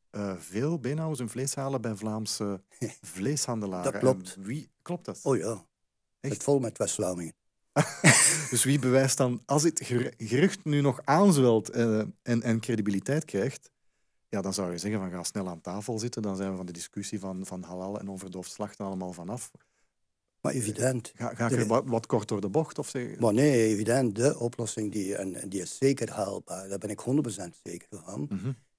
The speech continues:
Speaker 2: Eh, want ik had vroeger ook te maken met Michel van den Bos, hè.
Speaker 1: Ja.
Speaker 2: En Gaia. Daar is mee te praten, hè.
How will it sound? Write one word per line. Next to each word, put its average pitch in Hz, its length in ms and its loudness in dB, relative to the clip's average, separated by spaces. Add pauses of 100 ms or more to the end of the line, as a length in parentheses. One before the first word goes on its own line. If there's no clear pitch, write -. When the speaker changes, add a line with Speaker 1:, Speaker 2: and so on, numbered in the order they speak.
(160)
Speaker 2:
Eh, 87 420 -10
want 98 140 -6
ik 92 80 -6
had 92 160 -8
vroeger 92 280 -4
ook 110 140 -2
te - 80 -4
maken 107 280 -4
met 101 140 -2
Michel 92 340 -2
van 87 140 -6
den 87 160 -6
Bos, 82 260 -4
hè. 101 160 -4 (180)
Speaker 1:
Ja. 92 340 -6
Speaker 2:
En 98 180 -10
Gaia. 85 460 -6 (420)
Daar - 180 -6
is 107 120 -2
mee 95 140 -4
te - 120 -18
praten, 110 460 0
hè. 104 120 -4